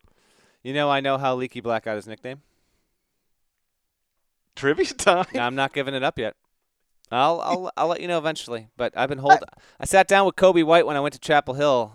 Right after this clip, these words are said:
Speaker 1: a few weeks back. I've been holding this. I'm saving it. I'm gonna make you wait for it. So
Speaker 2: I can, I can find that out in two minutes.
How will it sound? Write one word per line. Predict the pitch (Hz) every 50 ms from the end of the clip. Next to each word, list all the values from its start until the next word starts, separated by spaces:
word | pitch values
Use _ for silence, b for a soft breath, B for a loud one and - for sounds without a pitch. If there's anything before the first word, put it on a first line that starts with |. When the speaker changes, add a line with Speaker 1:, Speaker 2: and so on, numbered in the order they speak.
| _ _
Speaker 1:
a | _
few | _ 151 143
weeks | 135 135 123 -
back. | - 131 131 127 - -
I've | 110
been | 113 110
holding | 113 120 123 113 98 92
this. | 87 - - - - - _ _ _ _ _ -
I'm | 104 107
saving | - 131 127 117 101 87
it. | 76 -
I'm | _ _ _ _ _ _ _ _ _ _ _ _ _ -
gonna | 120 120
make | 120 117 110 -
you | 113
wait | 104 98 -
for | - - 76 65
it. | - - _ _ _ _ _
So | - - 107 95 87 -
Speaker 2:
I | - - -
can, | - - 415 - _ _ -
I | -
can | _ _ _
find | 262 311 320
that | 302 294
out | 277 233
in | 208 -
two | - - - 320 330
minutes. | 349 339 277 - - - - - -